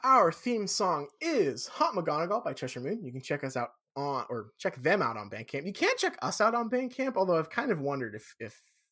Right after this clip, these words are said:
if it would be possible to put episodes up on there. But no, check Cheshire Moon out on Bandcamp. Check us out on Patreon.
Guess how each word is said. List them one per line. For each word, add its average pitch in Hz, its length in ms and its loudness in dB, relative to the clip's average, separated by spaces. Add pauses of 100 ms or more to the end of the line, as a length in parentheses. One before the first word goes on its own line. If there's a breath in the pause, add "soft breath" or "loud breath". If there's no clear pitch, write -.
(140)
if 113 140 -14
it 92 60 -20
would 104 100 -20
be 101 140 -20
possible 98 340 -14
to 95 60 -18
put - 240 -12
episodes 92 500 -12
up 95 220 -8
on 90 240 -20
there. 92 260 -8 (540 loud breath)
But 127 140 -6
no, 117 240 -2
check 220 280 -2
Cheshire 254 340 2
Moon 233 280 0
out 214 180 -2
on 190 220 -4
Bandcamp. 180 460 -6
Check - 240 -4 (100)
us 349 240 -2
out 143 300 2
on 117 260 -4 (240)
Patreon. 143 680 -2